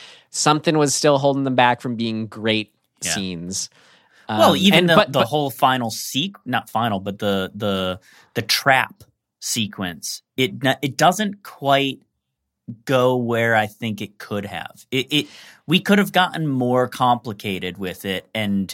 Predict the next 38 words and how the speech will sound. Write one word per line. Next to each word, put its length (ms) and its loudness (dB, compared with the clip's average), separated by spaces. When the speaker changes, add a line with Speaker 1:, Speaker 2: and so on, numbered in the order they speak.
Speaker 2:
had 220 0
it 200 -6
been 260 0
more 560 0
deeply 480 -2
affecting 840 -2
than 140 0
it 60 0
Speaker 1:
Yeah. 140 2
Speaker 2:
was. 420 -4
Speaker 1:
Yeah. 200 -4
Speaker 2:
Which 340 -2
that, 180 4
Speaker 1:
Yeah. 260 6
Speaker 2:
I 120 4
mean, 180 -4
to 100 -6
me, 180 0
that's, 360 0
that 240 2
was 140 -2
my 120 2
biggest 460 0
bum 280 2
out 260 0
mo-, 260 -6
uh, 100 -6
m-, 320 -8
like, 220 -4
moment. 440 -2
I 120 0
was, 280 -2
like, 280 0
all, 460 2
like, 260 -4
hyped 440 -4
up 260 -2
for, 680 -4